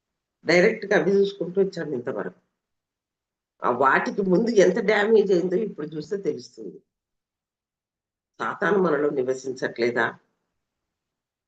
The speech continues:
సాతానుకు మనం నిలయం కాదా? ఇవి ఫస్ట్ అయింది. వీటి తర్వాత దేవుడు ఎంత గొప్ప కార్యం చేస్తే అంత అయింది మనకు. డైరెక్ట్గా మనం దేవుని దేహా-,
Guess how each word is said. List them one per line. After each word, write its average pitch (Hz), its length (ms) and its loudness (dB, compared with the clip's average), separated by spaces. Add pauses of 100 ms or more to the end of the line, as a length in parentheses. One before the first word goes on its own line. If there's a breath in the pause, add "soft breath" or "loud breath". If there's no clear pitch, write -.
(140)
సాతానుకు 165 580 2
మనం 151 360 4
నిలయం 131 440 4
కాదా? 113 380 0 (1600)
ఇవి 190 320 -4
ఫస్ట్ - 320 -4
అయింది. 120 340 -2 (600)
వీటి 175 260 -2
తర్వాత 196 640 -4 (380)
దేవుడు 151 340 4
ఎంత 151 180 2
గొప్ప 160 280 -4
కార్యం 147 400 0
చేస్తే 113 240 -4
అంత 90 180 -2
అయింది 95 260 0
మనకు. 78 300 -8 (1300)
డైరెక్ట్గా 196 880 2
మనం 160 440 4
దేవుని 175 340 6
దేహా-, 160 480 0